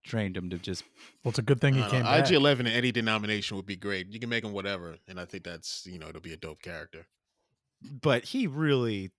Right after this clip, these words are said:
Speaker 1: shined through in episode eight. I mean, like, when he ki-, when he came back in, I was like, "Oh, this is great. Like, this is awesome. He's back. Everyone's gonna be happy. Like, I'm happy." He was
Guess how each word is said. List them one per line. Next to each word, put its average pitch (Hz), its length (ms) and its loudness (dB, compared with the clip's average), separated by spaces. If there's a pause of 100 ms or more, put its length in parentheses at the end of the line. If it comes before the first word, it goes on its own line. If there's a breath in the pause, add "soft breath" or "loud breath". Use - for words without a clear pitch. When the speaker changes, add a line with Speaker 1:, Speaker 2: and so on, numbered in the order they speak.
(280)
Speaker 1:
shined 107 600 -2
through 107 360 -4
in 98 80 -4
episode 98 500 -4
eight. 90 200 -4
I 104 100 0
mean, 127 200 2
like, 123 220 2
when 139 240 0
he 131 100 -2
ki-, 156 340 -2
when 143 140 2
he 135 80 2
came 196 260 0
back 143 280 2
in, 120 300 0
I 110 160 -2
was 110 180 -2
like, - 200 -16
"Oh, - 140 -12
this - 160 -14
is 151 100 -10
great. 214 340 -10
Like, 98 200 -12
this 120 180 -4
is 127 120 -2
awesome. 135 340 -2
He's 104 120 -8
back. 131 320 0
Everyone's 113 360 -2
gonna 110 180 -2
be 101 100 -4
happy. 107 520 -2
Like, 95 260 -6
I'm 110 180 -2
happy." 104 560 -4
He 104 160 -8
was 101 220 -6